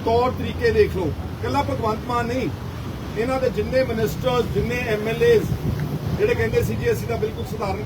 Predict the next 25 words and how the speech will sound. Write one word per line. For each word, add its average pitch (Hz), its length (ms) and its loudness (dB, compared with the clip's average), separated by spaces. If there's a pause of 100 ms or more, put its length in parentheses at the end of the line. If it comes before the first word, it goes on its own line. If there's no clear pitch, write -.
ਘਰਾਂ 202 140 -2
ਦੇ, 214 100 0
ਉਹ 220 200 2
ਕਹਾਣੀ 202 340 0
ਮੁੱਕ-, 196 340 -2
ਬੰ-, 170 240 -2
ਬੰਦ 160 200 0
ਹੋ 202 100 2
ਚੁੱਕੀ 220 340 -4
ਆ। 220 100 -2 (800)
ਆਪਣੇ 254 300 0
ਆਪਣੇ 254 260 -2
ਥਾਂ 247 400 -2
ਦੇ 254 100 -2
ਉੱਤੇ 233 220 0
ਸਾਰਿਆਂ 269 460 -2
ਨੇ 180 120 -2 (640)
ਬਹੁਤ 262 260 2
ਵੱਡੇ 220 240 0
ਪੱਧਰ 220 280 -2
ਦੇ 220 120 0
ਉੱਤੇ 214 180 2
ਘੁਟਾਲਾ 202 420 0
ਕੀਤੇ 208 360 -2
ਨੇ, 202 400 -4